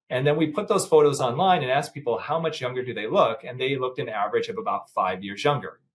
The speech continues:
Now, this wouldn't work for you because your skin looks too good. You know, these are people who come in and they haven't really been doing much with their skin. Um, so it's very realistic in a span of two months of just getting on a certain clean, uh,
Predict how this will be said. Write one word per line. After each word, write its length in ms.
Now, 380
this 220
wouldn't 220
work 180
for 120
you 200
because 300
your 60
skin 260
looks 200
too 200
good. 240
You 80
know, 80
these 160
are 80
people 320
who 160
come 180
in 140
and 80
they 60
haven't 340
really 160
been 140
doing 180
much 240
with 100
their 120
skin. 480
Um, 340
so 160
it's 100
very 260
realistic 680
in 80
a 80
span 300
of 80
two 180
months 240
of 140
just 260
getting 240
on 160
a 60
certain 400
clean, 360
uh, 240